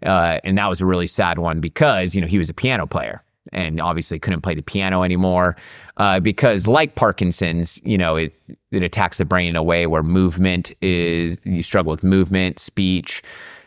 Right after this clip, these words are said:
th-, eating, things like that. So, uh, Linda Ronstadt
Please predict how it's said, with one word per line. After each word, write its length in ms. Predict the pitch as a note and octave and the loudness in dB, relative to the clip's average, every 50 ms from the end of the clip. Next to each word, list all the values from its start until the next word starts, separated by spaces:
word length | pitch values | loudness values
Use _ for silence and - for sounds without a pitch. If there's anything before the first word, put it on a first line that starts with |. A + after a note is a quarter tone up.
| _ _ - | _ _ -6
th-, 180 | - - A2 - | -2 -2 -2 0
eating, 440 | - G#2 G#2 G2+ G2 G#2 F#2+ F#2+ G2 | 0 0 2 2 2 2 2 0 0
things 340 | - - G#2+ F#2 F2+ E2 F2+ | 0 -2 -2 -2 -2 -2 -4
like 160 | D#2+ D#2 - | -4 -4 -4
that. 320 | - F2+ D2+ D#2 D#2+ - | -4 -2 -2 -4 -6 -8
So, 560 | - - - B2 G#2+ G2 F#2+ F#2 F#2 F#2 F#2+ F#2+ - | -8 -4 0 2 2 2 2 2 2 0 0 0 0
uh, 320 | G#2 G2+ G2 F#2+ F#2 F#2 | 0 0 2 2 0 0
Linda 260 | F#2 A#2+ C3 B2+ A2 G#2 | 2 2 4 4 4 4
Ronstadt 800 | F#2 A2+ A2 G#2+ A2+ A2+ - - - A#2 G2+ G#2 - - - | 2 2 2 2 2 0 -2 -2 -2 -2 -2 -2 -4 -8 -12